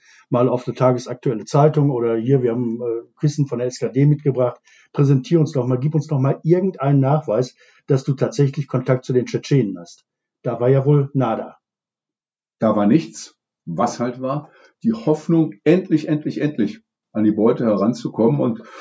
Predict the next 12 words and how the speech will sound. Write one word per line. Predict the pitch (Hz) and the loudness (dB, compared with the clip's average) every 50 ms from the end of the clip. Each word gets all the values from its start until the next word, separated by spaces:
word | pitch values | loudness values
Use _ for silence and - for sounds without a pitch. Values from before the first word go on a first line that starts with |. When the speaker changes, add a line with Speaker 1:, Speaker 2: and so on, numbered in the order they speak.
| - - _ | -20 -10 _
Speaker 2:
der | - 113 | 0 2
Mann | 113 113 113 113 | 4 4 2 2
hat's | 113 113 - - | -2 -4 -4 -4
raffiniert | 113 113 - 113 104 104 110 104 95 - - | -4 -2 0 2 2 4 2 2 2 2 2
angestellt. | 107 127 143 151 147 - - 160 151 156 151 151 - _ - - _ _ _ _ _ _ _ - 101 | 2 2 2 0 -2 0 2 2 4 4 2 0 -6 _ -20 -20 _ _ _ _ _ _ _ -12 -10
Es | 98 - | -6 -2
war | - 110 110 113 120 | 2 4 4 4 4
halt | 120 117 113 123 - - - - | 4 2 2 0 -4 -12 -8 -6
auch, | 101 101 101 - - - | -6 -6 -6 -8 -8 -4
äh, | 113 107 101 92 | -2 0 0 0
wie | 98 101 | 0 0
die | - 104 101 90 80 | 2 2 2 2 0